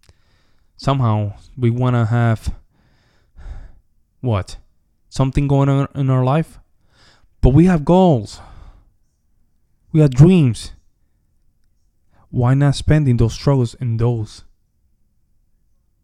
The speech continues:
Okay? It's important to understand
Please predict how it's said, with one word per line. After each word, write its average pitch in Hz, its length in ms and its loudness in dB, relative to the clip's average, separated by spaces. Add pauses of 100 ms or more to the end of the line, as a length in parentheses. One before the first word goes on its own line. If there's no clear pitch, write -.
(140)
Okay? 120 260 -4 (4000)
It's 131 180 -4
important 185 600 -2
to 190 40 0
understand 139 680 -2